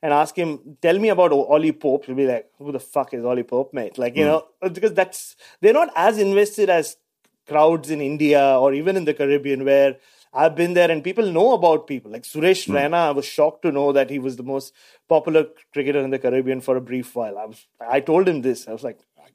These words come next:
Speaker 1: "You're barely the most popular cricketer in one half of India." <laughs> But, you know, it's
Speaker 2: <laughs>
Speaker 1: because they,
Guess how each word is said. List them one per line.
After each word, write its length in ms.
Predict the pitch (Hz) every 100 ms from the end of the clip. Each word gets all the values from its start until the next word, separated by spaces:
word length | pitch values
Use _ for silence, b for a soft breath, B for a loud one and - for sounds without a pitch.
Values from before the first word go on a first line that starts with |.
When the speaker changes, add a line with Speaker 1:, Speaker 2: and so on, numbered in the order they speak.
| _
Speaker 1:
"You're 100 | 117
barely 400 | 120 110 123 165
the 80 | 143
most 220 | 135 139
popular 260 | 143 127 135
cricketer 480 | 139 123 127 135 127
in 240 | 127 113 b b b b
one 240 | 123 139
half 280 | 107 131 160
of 160 | 160 131
India." 320 | 139 127 - -
<laughs> 160 | - 202
But, 240 | 220 214
you 120 | 220 208
know, 80 |
it's 240 | 214 208 - -
Speaker 2:
<laughs> 180 | - -
Speaker 1:
because 200 | 175 233
they, 220 | 233 220